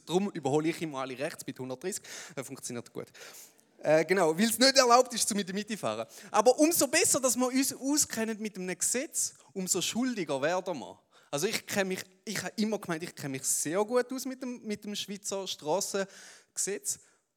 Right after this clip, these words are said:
bis ich letzte eine Parkbusse bekommen habe. Und ich denke, was ist los? Denn, äh, neuerdings, ich habe das nicht gewusst, neuerdings hast du nur einen Q-R-Code an der Scheibe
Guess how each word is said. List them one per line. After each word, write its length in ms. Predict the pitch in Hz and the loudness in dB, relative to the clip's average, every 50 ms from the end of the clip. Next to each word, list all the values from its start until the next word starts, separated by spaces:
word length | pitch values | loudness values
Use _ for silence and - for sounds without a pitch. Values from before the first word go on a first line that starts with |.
| _ _ _ - | _ _ _ -10
bis 180 | 190 220 - | -6 -6 -4
ich 140 | 240 208 - | -6 -6 -4
letzte 420 | - 180 196 196 - - - 202 - | -2 -2 -2 -2 -4 -6 -6 -8 -8
eine 80 | - 143 | -8 -8
Parkbusse 760 | - - 170 185 202 190 - - - 170 175 185 180 - 175 | -8 -4 -2 -2 -2 -2 -6 -8 -4 -4 -4 -2 -4 -6 -8
bekommen 400 | 151 160 160 151 - 147 143 127 | -10 -12 -14 -14 -14 -16 -18 -16
habe. 160 | - - - _ _ _ _ _ _ _ _ | -18 -20 -20 _ _ _ _ _ _ _ _
Und 100 | - 151 170 | -14 -14 -14
ich 80 | 165 | -12
denke, 240 | - - 160 - - - 143 131 139 131 - _ | -12 -14 -14 -14 -14 -16 -18 -18 -20 -20 -20 _
was 360 | - 196 226 285 311 - - - | -8 -8 -6 -6 -6 -8 -8 -6
ist 160 | 214 - - | -6 -6 -6
los? 340 | 220 165 113 107 - - _ _ _ _ _ _ _ _ _ _ _ _ _ _ | -6 -8 -8 -10 -12 -14 _ _ _ _ _ _ _ _ _ _ _ _ _ _
Denn, 140 | - 196 214 | -2 -2 0
äh, 120 | 202 185 | 0 0
neuerdings, 600 | 185 185 220 254 285 285 254 220 240 277 320 - - | 0 2 2 2 2 2 0 0 0 0 0 0 -2
ich 100 | - 156 | -4 -4
habe 140 | 156 147 151 | -4 -4 -4
das 60 | 151 | -2
nicht 180 | 156 196 - | -2 -4 -4
gewusst, 240 | - 175 226 254 - | -4 -6 -8 -8 -6
neuerdings 460 | 196 208 254 240 202 202 190 - - | -4 -4 -4 -4 -4 -4 -4 -4 -4
hast 180 | - 165 151 - | -6 -6 -6 -4
du 100 | 202 208 | -6 -6
nur 80 | 196 160 | -6 -6
einen 120 | 147 147 | -8 -8
Q-R-Code 640 | - - 214 208 208 208 208 - - 190 196 190 196 | -6 0 2 2 2 2 0 -2 -2 -2 -2 -2 -4
an 60 | 190 | -4
der 80 | 196 190 | -4 -6
Scheibe 300 | - 196 196 196 254 | -6 -8 -6 -4 -4